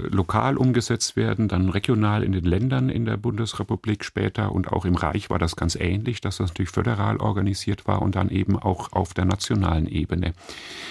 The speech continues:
Also das, äh, nicht nur, äh, zu verkünden und irgendwo festzuschreiben, sondern auch in den Entscheidungen, äh, nach unten, äh, durchzuverwalten. Das ist etwas, wo die Verwaltung wirklich auch ein Versprechen war,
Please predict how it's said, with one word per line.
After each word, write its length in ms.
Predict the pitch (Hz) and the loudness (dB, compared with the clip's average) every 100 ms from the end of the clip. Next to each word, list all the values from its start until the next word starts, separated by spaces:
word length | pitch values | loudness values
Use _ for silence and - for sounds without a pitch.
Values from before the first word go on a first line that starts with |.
| - | -6
Also 280 | 104 107 107 - - - - | 0 4 2 0 -16 -18 -2
das, 200 | 104 - - | -2 0 -2
äh, 260 | 64 62 | 0 2
nicht 280 | 107 123 - | 2 2 4
nur, 320 | 117 113 104 | 4 6 6
äh, 140 | 76 92 | 4 2
zu 120 | 110 | 0
verkünden 800 | 104 90 - 151 175 - 143 139 | 0 0 2 2 2 0 2 2
und 260 | 110 110 | 2 0
irgendwo 440 | - 107 107 98 95 | 2 0 2 2 0
festzuschreiben, 840 | 127 131 - - - 117 120 127 | 0 -4 -4 -4 -2 -2 0 0
sondern 380 | 110 104 104 101 | 0 0 0 0
auch 380 | - 104 - - | 0 -2 -4 -12
in 200 | - 127 | -4 0
den 160 | 123 113 | 2 0
Entscheidungen, 840 | 98 - - 104 113 127 113 110 101 - - - - - | 0 -2 -2 -2 0 0 2 2 0 -8 -20 -20 -14 -2
äh, 180 | 104 98 | 0 4
nach 220 | 101 95 | 4 2
unten, 640 | - 127 135 - 110 107 87 | 2 2 2 2 4 4 0
äh, 180 | - 104 | -2 -2
durchzuverwalten. 1080 | 95 123 151 - 127 - 87 80 76 - 101 | 2 2 2 0 -2 2 2 2 0 0 0
Das 120 | 131 | 2
ist 120 | 160 | 2
etwas, 340 | - - 120 - | 0 0 0 0
wo 120 | 113 | -2
die 100 | 110 | 0
Verwaltung 500 | 110 92 101 127 104 | 0 0 0 0 0
wirklich 320 | 110 110 - | -2 -2 -2
auch 80 | - | -2
ein 80 | 107 | 0
Versprechen 640 | 98 - - 127 165 110 | -2 -2 -4 0 0 2
war, 340 | 90 76 71 | 2 0 -2